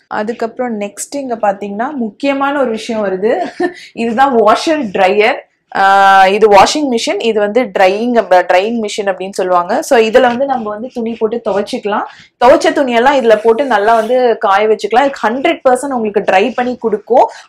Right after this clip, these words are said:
அப்படியே நீங்க எடுத்து wear பண்ணிக்கிற மாதிரி இருக்கும். ஏன் அப்படின்னா இங்க யூ எஸ்ல, ஆஹ்,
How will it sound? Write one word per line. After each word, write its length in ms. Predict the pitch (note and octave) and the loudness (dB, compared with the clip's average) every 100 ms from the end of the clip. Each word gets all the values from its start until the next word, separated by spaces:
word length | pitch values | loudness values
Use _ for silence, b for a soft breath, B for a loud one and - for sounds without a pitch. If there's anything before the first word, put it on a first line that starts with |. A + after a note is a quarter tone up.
| G3 | -2
அப்படியே 300 | - D4 E4+ | 0 -2 -2
நீங்க 200 | D#4 A#3+ | -2 -4
எடுத்து 180 | G#3 C#4 G#3+ | -2 -4 -2
wear 240 | G#3+ A3+ | -2 -2
பண்ணிக்கிற 300 | A3+ G3+ G3+ G3 | -4 -4 -6 -4
மாதிரி 140 | G#3 | -4
இருக்கும். 260 | F#3+ B3+ D4 G#3 A#3+ | -4 -4 -4 -2 -4
ஏன் 120 | D4+ | -2
அப்படின்னா 340 | D4 A#3 A#3+ G4 | -4 -4 -4 -4
இங்க 140 | D#4+ A3 | -6 -6
யூ 60 | A#3 C#4 | -4 -2
எஸ்ல, 260 | D#4+ - A#3 B3+ - B B - | -2 -4 -2 -2 -4 B B -2
ஆஹ், 220 | G#3+ A3 | 2 4